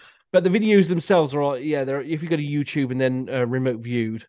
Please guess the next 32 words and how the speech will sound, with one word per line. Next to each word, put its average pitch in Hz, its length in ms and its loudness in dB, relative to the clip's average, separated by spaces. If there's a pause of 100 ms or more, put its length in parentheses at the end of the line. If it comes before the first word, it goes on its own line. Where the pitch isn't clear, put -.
um, 113 540 -6
it 131 260 -10
will 131 120 -8
come 123 160 -6
up 117 100 -6
there, 117 160 -2
and 117 100 -4
there's, 120 220 -4
there's 160 180 -6
probably 240 260 0
about 139 220 -2
a - 40 -4
hundred 131 360 -2
or, 117 260 -2
or 120 200 -4
so 123 220 -2
videos, 113 580 -2 (100)
uh, - 60 -16 (280)
there 117 320 -4 (120)
which 117 220 -6
are 107 160 -8 (480)
really 147 500 -2
informative 113 640 -4
for - 100 -20
people. 113 260 -8
And, 202 220 2
you 233 60 6
know, 147 160 4 (420)
sometimes, 147 680 -4
like, 143 180 -4 (400)
every, 156 460 -4
every 147 420 -4